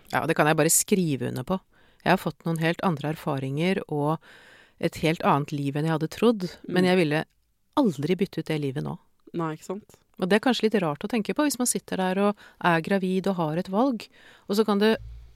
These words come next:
Speaker 1: være
Speaker 2: Det er en helt
Speaker 1: sånn
Speaker 2: umenneskelig situasjon å skulle
Speaker 1: Ja,
Speaker 2: sitte
Speaker 1: det
Speaker 2: i, så
Speaker 1: er
Speaker 2: bare
Speaker 1: det.
Speaker 2: en
Speaker 1: Det er
Speaker 2: stor
Speaker 1: det.
Speaker 2: klem til deg som sitter i den situasjonen, uansett hva du ender med å velge. Det, vi er ikke egentlig skapt, tenker jeg, fra naturens side til å vite å skulle velge det der i forkant. Det
Speaker 1: Ja.
Speaker 2: er liksom helt, eh, det er,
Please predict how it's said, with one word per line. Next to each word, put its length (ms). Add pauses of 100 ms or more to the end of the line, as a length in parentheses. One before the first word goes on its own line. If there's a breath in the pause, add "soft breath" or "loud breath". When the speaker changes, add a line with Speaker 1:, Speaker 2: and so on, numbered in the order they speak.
(100)
Speaker 1:
være 120
Speaker 2:
Det 20
er 80
en 60
helt 120
Speaker 1:
sånn 180
Speaker 2:
umenneskelig 460
situasjon 380
å 60
skulle 240
Speaker 1:
Ja, 100
Speaker 2:
sitte 140
Speaker 1:
det 140
Speaker 2:
i, 20
så 100
Speaker 1:
er 40
Speaker 2:
bare 100
Speaker 1:
det. 160
Speaker 2:
en 60
Speaker 1:
Det 120
er 40
Speaker 2:
stor 460
Speaker 1:
det. 180 (120)
Speaker 2:
klem 380 (300 soft breath)
til 120
deg 180
som 80
sitter 160
i 120
den 20
situasjonen, 560 (220)
uansett 440
hva 140
du 120
ender 220
med 120
å 40
velge. 420 (640 soft breath)
Det, 120 (180)
vi 120
er 60
ikke 280
egentlig 420
skapt, 360
tenker 300
jeg, 220 (120)
fra 220
naturens 360
side 200
til 120
å 60
vite 580 (600 soft breath)
å 80
skulle 320
velge 400
det 80
der 160
i 80
forkant. 600
Det 120
Speaker 1:
Ja. 240
Speaker 2:
er 60
liksom 260
helt, 460
eh, 240
det 120
er, 220